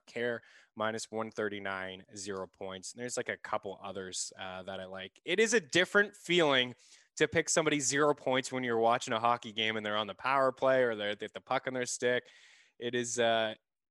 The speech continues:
it's, <laughs> it's more of a sweat. It is crazy. Uh, if you're looking for maybe some two-point guys,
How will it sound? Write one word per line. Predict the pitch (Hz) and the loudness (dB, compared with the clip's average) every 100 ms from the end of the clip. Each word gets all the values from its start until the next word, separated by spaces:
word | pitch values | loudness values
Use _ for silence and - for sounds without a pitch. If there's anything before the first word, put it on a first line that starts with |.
| _ - | _ -12
it's, | 143 - - | -6 -4 -2
<laughs> | 143 | -2
it's | 185 - | -2 -2
more | 160 160 185 | 0 4 6
of | 165 | 6
a | 156 | 2
sweat. | - 139 143 131 - | 0 2 4 2 2
It | 131 | -6
is | 123 - | -8 -8
crazy. | - 139 139 117 113 104 _ - _ _ | -4 0 2 0 -6 -10 _ -20 _ _
Uh, | 113 120 | -2 -2
if | 135 | 0
you're | 139 139 | 0 2
looking | 180 202 | 2 0
for | - 175 | 2 2
maybe | 175 170 | 2 2
some | 139 131 | -2 -4
two-point | - 196 - 208 208 | -4 0 4 4 4
guys, | 208 214 220 214 - | 4 6 6 2 -4